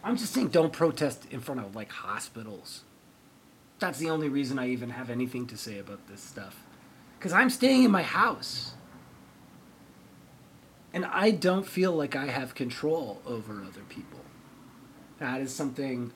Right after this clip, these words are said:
I'm not in the program that makes you say that, you know.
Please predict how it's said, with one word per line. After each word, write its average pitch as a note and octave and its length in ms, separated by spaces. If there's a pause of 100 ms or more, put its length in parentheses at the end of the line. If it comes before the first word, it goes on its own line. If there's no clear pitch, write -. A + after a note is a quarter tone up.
(100)
I'm E3+ 160
not A#3 180
in D#3+ 120
the C#3 80
program A2 880
that G2 220
makes G#2 280
you F#2+ 80 (240)
say G#2 280
that, G#2 340 (160)
you A#2 140
know. G2+ 260